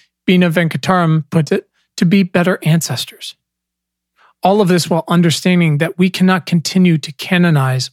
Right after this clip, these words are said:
white men. Our new leaders must look different than we do. But before we commit to action, we must fully understand the context of the situation at hand. Black people are once again risking their lives to march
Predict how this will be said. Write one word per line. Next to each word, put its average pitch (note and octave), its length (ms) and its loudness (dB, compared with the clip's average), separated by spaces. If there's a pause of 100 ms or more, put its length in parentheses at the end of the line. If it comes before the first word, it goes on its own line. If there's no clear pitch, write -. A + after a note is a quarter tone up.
white B2+ 200 -6 (140)
men. A2+ 180 -10 (800)
Our D#3+ 100 0
new F3+ 200 4
leaders D#3+ 420 0
must E3+ 320 -2
look - 240 -2
different D3 400 -4 (240)
than B2+ 160 -4
we A#2+ 140 -6
do. A#2 180 -10 (1400)
But F3 160 0
before A#3+ 320 2
we G#3+ 140 0
commit - 300 0
to - 140 -12
action, E3 380 -2 (220)
we G3 80 4
must G3+ 260 0
fully A3 300 0
understand F#3 520 2
the E3 80 2
context - 680 -2
of D3 160 -2
the D#3 100 0
situation C#3 680 -2 (100)
at A#2+ 160 -6
hand. - 460 -20 (1120)
Black F3 240 0
people A#3 320 2
are F3 140 -2
once E3 280 0
again D#3+ 360 0 (200)
risking G3 500 0
their G3+ 140 2
lives C3+ 460 0
to - 100 -4
march C3+ 460 -2